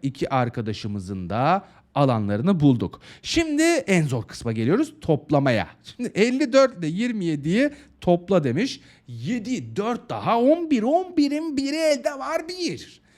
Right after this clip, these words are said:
<laughs> Beş, iki daha yedi, bir de ile sekiz, seksen bir. Cart diye C şıkkına vurdum. Bu soruyu da çözdüm.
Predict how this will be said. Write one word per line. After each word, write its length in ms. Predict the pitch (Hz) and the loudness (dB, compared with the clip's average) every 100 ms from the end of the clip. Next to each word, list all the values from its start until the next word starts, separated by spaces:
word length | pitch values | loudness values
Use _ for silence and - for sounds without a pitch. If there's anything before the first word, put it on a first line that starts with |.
| _ - - | _ -20 -10
<laughs> 80 | 143 - - - | -8 -8 -6 -4
Beş, 280 | 202 - - | -4 -2 -2
iki 320 | 180 - 247 | -2 -4 -4
daha 200 | 147 185 | 0 0
yedi, 380 | 175 185 262 247 | 2 2 0 -2
bir 100 | 151 | -2
de 80 | |
ile 140 | 120 220 | 0 0
sekiz, 260 | 208 220 | 0 0
seksen 360 | - 226 - 151 | 0 0 0 -4
bir. 200 | 117 107 | -4 -4
Cart 500 | 110 277 254 202 175 - | -2 0 0 0 -2 -10
diye 320 | 143 151 214 226 - _ - | -10 -8 -8 -8 -16 _ -8
C 220 | 151 139 | -4 -4
şıkkına 420 | 117 113 - 98 | -6 -12 -14 -10
vurdum. 420 | 98 170 156 262 - - | -4 -2 2 0 -2 -14
Bu 100 | 156 | -12
soruyu 280 | 156 117 110 | -10 -10 -6
da 80 | 202 | -6
çözdüm. 440 | - - 143 117 | -6 -6 -6 -6